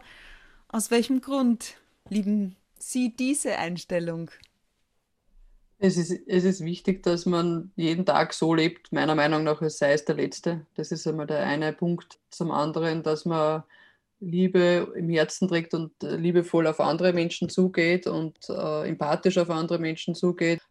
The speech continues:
Speaker 2: Vor allem Lachen ist die beste Medizin. Also diese, diese drei Punkte sind mir einfach ganz wichtig, auch wenn man es nicht immer jeden Tag alle drei vielleicht schafft, so f-, voll und ganz zu erfüllen, so dass man sagen kann, ehrlich am Abend sagen kann, okay,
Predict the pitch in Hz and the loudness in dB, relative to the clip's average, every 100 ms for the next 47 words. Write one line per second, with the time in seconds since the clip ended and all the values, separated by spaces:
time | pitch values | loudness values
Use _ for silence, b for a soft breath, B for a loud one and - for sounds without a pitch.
0 | _ - 175 170 151 147 - 190 180 180 | _ 2 6 6 4 2 0 2 4 4
1 | 175 175 - 165 165 180 170 180 175 175 | 2 -2 0 0 2 2 4 2 0 0
2 | 175 185 165 165 170 160 170 160 160 165 | 2 2 0 -2 -4 0 2 0 -2 -6
3 | 170 170 165 175 175 175 170 165 165 160 | -2 -2 0 -2 -2 -4 -2 -2 -2 -4
4 | 165 170 - 175 170 175 - 196 185 170 | -4 -4 -2 -2 -2 -2 0 2 2 2
5 | 180 175 175 170 165 170 - - 170 180 | 0 0 0 -2 -4 -4 -8 -6 -4 -2
6 | 175 165 165 160 151 156 - - _ - | -2 -4 -4 -4 -4 -4 -8 -20 _ -14
7 | 180 151 165 170 165 - 151 151 - 160 | -6 -2 0 -2 -4 0 2 2 2 0
8 | 156 160 - - 180 - - 156 - - | 0 -2 -10 -20 -20 -10 -2 -2 -4 -4
9 | 185 175 - _ - 165 - 185 208 190 | -4 -4 -10 _ -16 -4 2 4 6 4
10 | 202 208 214 202 208 208 196 185 185 185 | 2 2 0 2 2 2 2 2 2 2
11 | 185 185 180 185 170 180 185 180 165 165 | 2 2 0 0 2 4 4 4 2 0
12 | 175 180 175 - 170 170 175 170 190 | 0 0 2 2 0 2 4 4 2